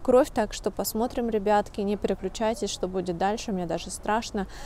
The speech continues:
Я уже увольняюсь и занимаюсь своими делами, не хочу уже об этом думать, просто хочется все это закончить поскорее и все.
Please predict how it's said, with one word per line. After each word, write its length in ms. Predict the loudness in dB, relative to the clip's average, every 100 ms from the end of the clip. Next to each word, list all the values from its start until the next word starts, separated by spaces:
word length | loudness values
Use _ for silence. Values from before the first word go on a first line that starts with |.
| -12 0
Я 160 | 6 6
уже 240 | 6 4
увольняюсь 760 | 4 2 2 2 4 2 2 -2
и 140 | -2
занимаюсь 440 | 0 0 2 0 -2
своими 320 | -2 -2 0
делами, 400 | 0 0 0 0
не 100 | -2
хочу 300 | -2 -2 -2
уже 180 | 0 -2
об 140 | -2
этом 240 | -4 -2
думать, 320 | 0 0 -2 -2
просто 300 | -4 -2 0
хочется 480 | 0 -2 -6 -6 -4
все 280 | 2 6
это 300 | 6 4 0 0 -10 -14 -14 -14 -2
закончить 640 | 8 8 10 6 6 2
поскорее 760 | 0 -2 0 0 0 2 2 0
и 20 |
все. 420 | -2 -6 -4 -4